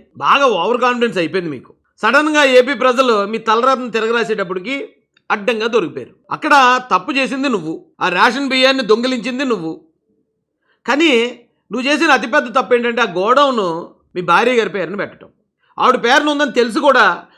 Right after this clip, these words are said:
నువ్వు ఇలాంటి దొంగతనం చేయటం. నిజానికి పేర్ని జయసుధ గారిని ఇరికిచ్చేసింది నువ్వే. ఇప్పుడు తప్పించుకోవడానికి నువ్వేదో మహిళా కార్డు ప్లే చేస్తున్నావు, మహిళల్ని కూటమి ప్రభుత్వం ఇబ్బంది పెడుతుంది, కేసులు పెడుతుందని ప్లే చేస్తున్నావు, కానీ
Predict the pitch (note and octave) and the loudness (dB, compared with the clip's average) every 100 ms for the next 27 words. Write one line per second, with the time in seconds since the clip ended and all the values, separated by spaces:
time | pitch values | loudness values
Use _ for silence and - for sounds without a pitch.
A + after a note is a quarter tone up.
0 | - B3 C4 D4 A#3 G#3 A3 A3+ A#3 A3+ | -6 0 2 2 0 -2 -2 -4 -4 -6
1 | D3 - - _ _ _ _ E3+ G#3 D4+ | -8 -10 -20 _ _ _ _ -4 0 2
2 | C4+ D4 G#3+ A#3+ - _ _ - B3 D4+ | 2 4 4 4 -4 _ _ 2 4 4
3 | B3 B3+ B3+ C4 C4 C4 B3+ A3 A#3 G#3+ | 0 -2 -2 -2 0 0 -2 -6 -8 -6
4 | B3+ C4 A3+ G#3 A3+ - - _ _ _ | -6 -4 -2 -2 -4 -6 -16 _ _ _
5 | - B3 D4+ A#3+ G3+ C#4+ C4 C#4+ C#4 A#3+ | -8 -4 0 2 0 -2 0 2 0 0
6 | B3+ G#3 G3+ - A3 C4 C4+ C4 A#3+ - | 0 0 0 -8 0 2 4 4 2 -2
7 | E3+ F#3 C#4 C#4+ C#4 B3 A3+ G#3 F#3+ F3 | -2 0 2 2 2 2 0 -2 -2 -6
8 | D#3 - F#3+ G3 G#3+ G#3+ G3 - F#3+ G3+ | -12 -10 -4 -2 -2 -4 -6 -6 -6 -6
9 | F#3+ F3+ F3+ F#3 F3 D#3 D3 - F#3+ A#3 | -6 -6 -8 -8 -10 -10 -12 -8 -4 -2
10 | B3 A#3 - G#3+ G#3 G#3+ A3+ C4 A#3 G#3+ | 0 -2 -2 -6 -4 0 0 0 -2 -2
11 | A#3 G#3 G3+ A3+ A3+ A3 G#3 G#3 C4 C4+ | -6 -6 -4 -2 -2 -4 -4 -4 -6 -8